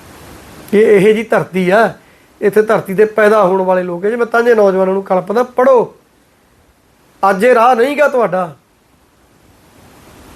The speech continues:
ਜਿਹੜੇ ਤੁਹਾਨੂੰ ਇਹਨਾਂ ਰਾਹਾਂ 'ਤੇ ਪਿਛਲਿਆਂ ਦੇ ਰਿਕਾਰਡ ਚੱਕ ਲਓ, ਜਿਹੜੇ ਮੈਂ ਰ-, ਰੋਜ਼ ਇਹਨਾਂ ਨੂੰ ਨੰਗੇ ਕਰਦਾ।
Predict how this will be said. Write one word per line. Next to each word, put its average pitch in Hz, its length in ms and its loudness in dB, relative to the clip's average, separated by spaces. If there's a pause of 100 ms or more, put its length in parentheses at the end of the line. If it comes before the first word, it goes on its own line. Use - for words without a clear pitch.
(1300)
ਜਿਹੜੇ 233 240 4
ਤੁਹਾਨੂੰ 247 360 0
ਇਹਨਾਂ 269 240 4
ਰਾਹਾਂ 254 280 2
'ਤੇ 269 100 0
ਪਿਛਲਿਆਂ 240 420 -2
ਦੇ 247 100 2
ਰਿਕਾਰਡ 220 320 0
ਚੱਕ 226 260 -2
ਲਓ, 277 80 2
ਜਿਹੜੇ 262 160 2
ਮੈਂ 254 200 2
ਰ-, 240 60 -4
ਰੋਜ਼ 220 360 2
ਇਹਨਾਂ 233 140 2
ਨੂੰ 233 120 -2
ਨੰਗੇ 196 280 0
ਕਰਦਾ। 175 400 -4